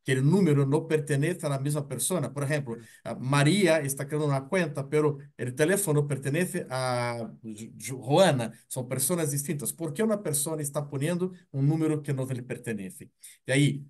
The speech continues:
um número que não lhe pertence, um número inválido ou um número virtual, e aí com comportamento, um número que tem um comportamento de máquina, um comportamento de um call center, um comportamento de um número que não é um comportamento humano,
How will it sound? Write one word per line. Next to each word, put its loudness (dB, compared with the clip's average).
um -8
número 6
que 2
não 4
lhe 2
pertence, -2
um -6
número 0
inválido 0
ou -2
um 2
número 2
virtual, 0
e -6
aí 2
com -6
comportamento, -4
um -4
número 2
que -8
tem -2
um -4
comportamento 0
de -4
máquina, 0
um -6
comportamento -2
de -6
um -8
call -2
center, -2
um -4
comportamento -4
de -4
um -2
número -4
que -6
não 2
é 4
um -4
comportamento 0
humano, 2